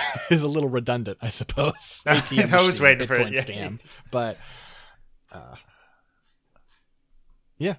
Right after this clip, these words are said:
Speaker 1: I don't know. That's all, that's all I got.
Speaker 2: Nice. Yeah, it, this was fun. I mean, I just banged this out. I, but, like, I was,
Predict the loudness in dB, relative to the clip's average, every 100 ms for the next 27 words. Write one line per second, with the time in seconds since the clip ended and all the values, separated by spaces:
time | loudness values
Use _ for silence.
0 | -6 -4 -2 -2 -4 -4 -6 -4 -4 -2
1 | -2 -4 -8 -20 _ _ _ _ -6 -4
2 | -4 -8 -14 -16 -20 0 2 2 0 -2
3 | -4 -6 -6 -4 -4 -4 -6 -6 -8 -8
4 | -6 -8 -6 -6 -4 -6 -6 -8 -6 -6
5 | -6 -6 -4 -4 -8 -14